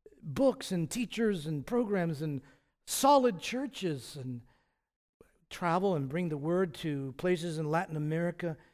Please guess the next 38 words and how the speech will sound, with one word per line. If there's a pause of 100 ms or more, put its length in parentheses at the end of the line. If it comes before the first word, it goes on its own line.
And
it's
like
that.
It's, (600)
you
know,
it's
sitting
on
the
front
roo-, (380)
floor
room
only,
you
know,
because
there's
an (120)
appetite
to
hear (1000)
the
word
of
God.
Well,
that's
what
they
had,
and
they
weren't
Christians
yet.